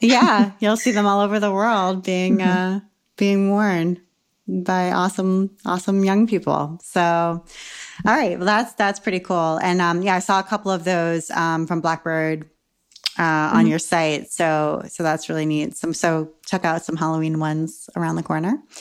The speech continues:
Speaker 2: Mm-hmm.
Speaker 1: Um, and you've got some neat recommendations, totally
Speaker 2: Oh.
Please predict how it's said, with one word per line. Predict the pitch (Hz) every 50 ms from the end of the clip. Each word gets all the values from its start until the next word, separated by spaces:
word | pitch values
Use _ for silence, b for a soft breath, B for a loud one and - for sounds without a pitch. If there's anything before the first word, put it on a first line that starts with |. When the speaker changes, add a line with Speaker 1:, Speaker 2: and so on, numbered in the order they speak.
| B B B B B B B B -
Speaker 2:
Mm-hmm. | -
Speaker 1:
Um, | 202 196 190 190 190 185 180 190 185
and | 208 208 202 202 208 220
you've | 226 226 214
got | - 220 214 208 202 202 -
some | - - - 214 208
neat | 208 208 208 190
recommendations, | 202 196 - 185 196 196 185 180 175 175 185 - - 302 330 370 415 415 - - - - - - - - - _ _ -
totally | - 220 208 196 196 196 190 -
Speaker 2:
Oh. | 220 214 190